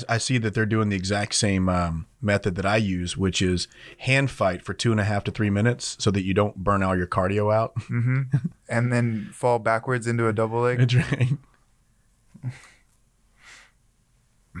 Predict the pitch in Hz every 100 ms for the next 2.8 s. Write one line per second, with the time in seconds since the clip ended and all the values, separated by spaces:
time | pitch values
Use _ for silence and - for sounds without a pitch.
0 | - 123 151 135 120 127 120 123 123 113
1 | 107 - 117 113 107 110 107 107 104 104
2 | 110 107 107 - 107 104 -